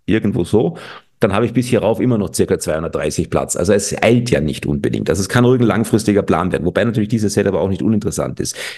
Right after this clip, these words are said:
Wenn man jetzt kurzfristig sich vielleicht aber interessiert, dann würde ich eher auf Nasdaq gehen, der nämlich insgesamt in dieser ganzen Bewegung um einiges stabiler aussieht. Da sieht man jetzt auch nochmal die Wochenkerze hier wirklich, der ist tatsächlich wohin gelaufen.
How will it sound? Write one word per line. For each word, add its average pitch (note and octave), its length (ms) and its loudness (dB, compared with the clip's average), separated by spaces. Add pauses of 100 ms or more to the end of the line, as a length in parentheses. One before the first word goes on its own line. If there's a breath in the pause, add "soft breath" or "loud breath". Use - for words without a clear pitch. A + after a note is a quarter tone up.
Wenn A2 120 4
man A#2+ 40 4
jetzt - 160 -2
kurzfristig B2 800 4
sich G#2 140 0
vielleicht E2+ 260 0
aber F#2 140 0
interessiert, A2+ 580 0
dann A#2 220 0
würde A#2+ 120 0
ich G#2+ 120 -2
eher F#2+ 180 2
auf - 100 -6
Nasdaq E2 520 -4
gehen, G#3 300 2 (260 loud breath)
der A2 80 4
nämlich G#2 180 0
insgesamt A2+ 540 -2
in B2+ 100 2
dieser A#2 220 0
ganzen G2+ 280 -2
Bewegung G2 340 0
um F2 40 -2
einiges E2+ 320 -4
stabiler G2+ 400 2
aussieht. E3 300 0
Da A#2 60 0
sieht A2 140 -2
man F2+ 120 0
jetzt E2 100 -4
auch B2+ 140 2
nochmal A2+ 180 0
die F2+ 80 -2
Wochenkerze G2 500 0
hier G2 360 2
wirklich, B2+ 420 -2 (180)
der G#2 280 0
ist B2 220 -2
tatsächlich B2 500 0
wohin C3 200 0
gelaufen. D3 440 0